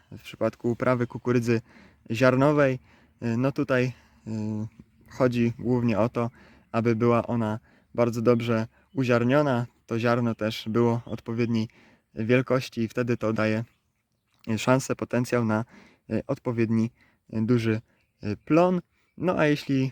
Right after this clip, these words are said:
właśnie pojawia się druga, trzecia kolba, no to one z reguły redukują potencjał tej, y, głównej.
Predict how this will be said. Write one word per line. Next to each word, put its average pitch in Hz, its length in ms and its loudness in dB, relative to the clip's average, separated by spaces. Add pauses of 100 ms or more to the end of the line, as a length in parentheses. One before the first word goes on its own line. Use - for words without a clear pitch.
(120)
właśnie 120 300 -4
pojawia 120 420 4
się 110 220 -4
druga, 131 300 2
trzecia 127 320 -6
kolba, 120 340 0
no 120 140 2
to - 160 -6
one 117 200 0
z 117 40 -2
reguły 120 720 2 (340)
redukują 123 640 2 (800)
potencjał 120 540 0
tej, 110 240 0 (400)
y, 107 180 -2
głównej. 170 540 2